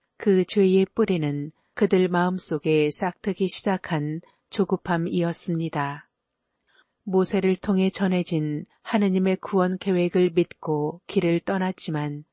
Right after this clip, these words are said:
광야의 여정은 그들이 꿈꾸던 삶과는 달랐습니다. 이들의 조급함으로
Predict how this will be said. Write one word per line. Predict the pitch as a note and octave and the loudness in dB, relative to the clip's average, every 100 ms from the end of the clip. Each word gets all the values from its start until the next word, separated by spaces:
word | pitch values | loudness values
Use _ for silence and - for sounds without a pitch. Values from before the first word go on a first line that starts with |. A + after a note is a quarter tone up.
| _ _ _ _ | _ _ _ _
광야의 | - F3+ F3+ F3 F3 F3 F3+ | 2 4 4 2 4 2 2
여정은 | F3+ F3 F3+ D#3+ C#3+ C#3+ D3+ _ _ | 0 -2 -2 -4 -6 -8 -12 _ _
그들이 | - G3 F#3+ F#3+ | -2 2 4 2
꿈꾸던 | - A3+ G#3+ - G3 G3+ | 0 -4 -2 0 0 0
삶과는 | - A3 G3+ F3+ D3 C#3+ D3 - | -2 -2 0 0 -2 -4 -6 -6
달랐습니다. | - E3 D#3+ - - D#3+ D3+ C#3+ C#3 D3 - _ _ _ _ _ _ _ _ _ _ | -2 2 2 0 -4 -2 -2 -4 -6 -10 -16 _ _ _ _ _ _ _ _ _ _
이들의 | - G3+ G3+ F#3 F#3 | -2 0 2 2 2
조급함으로 | - G3 G#3 - F#3 F3 D3+ D3 | 0 -2 -2 -2 -4 -2 -2 -2